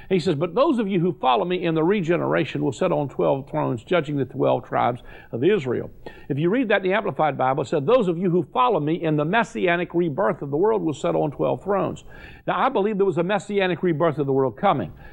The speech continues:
Now, I believe there was a messianic rebirth of the world that occurred in the first century. Now, I believe that there's also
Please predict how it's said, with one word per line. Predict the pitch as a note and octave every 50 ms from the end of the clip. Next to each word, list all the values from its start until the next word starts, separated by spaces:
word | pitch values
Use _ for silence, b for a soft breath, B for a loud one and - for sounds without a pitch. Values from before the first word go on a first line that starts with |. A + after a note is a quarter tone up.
| B -
Now, | E3 E3+ F#3
I |
believe | G3 G#3+ B3 A3+
there | G3+ G3+
was | F3+ D3+
a | F3+
messianic | F3 G3 G3 E3+ - F#3+ F#3 F3+ F3+ F3+ C#3 -
rebirth | E3 G3 F#3+ D#3 C#3+ G3 A3+ A3+ -
of | G#3 F3
the | D3+ D3
world | C#3+ D3 D#3 F3 D3+
that | E3 D#3
occurred | D3+ C#3 - - G#3+ F#3+ E3+ E3 F3
in | E3 D3+
the | D3+ D3
first | - E3+ D#3+ C#3+ - -
century. | - A3+ G3+ - - D#3 C#3+
Now, | D3+ E3 F#3+
I |
believe | F#3+ F3+ F#3 F3+ F3 D#3+
that | F3 F3
there's | D3 F3 D3+ B2
also | - D#3+ F#3 G#3+ G#3+ - - D3+ C#3+ C#3 D#3 C#3+